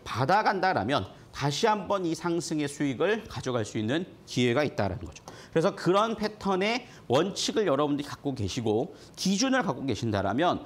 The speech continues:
종목 선정이 충분히 가능하다라는 것이 거래량과 꼬리에 대한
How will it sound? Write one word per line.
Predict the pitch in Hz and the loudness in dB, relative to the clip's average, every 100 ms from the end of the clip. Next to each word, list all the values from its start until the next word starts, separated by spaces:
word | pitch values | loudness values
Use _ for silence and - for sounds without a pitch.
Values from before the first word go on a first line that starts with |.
| - - | -14 -4
종목 | 147 180 202 - | 0 2 0 -2
선정이 | - 190 170 156 165 220 220 - | -2 -2 2 2 2 0 -4 -8
충분히 | - 190 165 180 196 185 - | -4 0 2 2 0 -4 -10
가능하다라는 | - 143 170 165 156 151 123 113 | -2 0 0 0 2 0 0 -2
것이 | 95 160 190 - - | -4 -2 -2 -4 -18
거래량과 | - 127 123 127 101 101 190 - - - | -2 0 2 2 2 2 0 -2 -14 -2
꼬리에 | 233 226 190 117 | 0 2 2 2
대한 | 135 180 | 2 0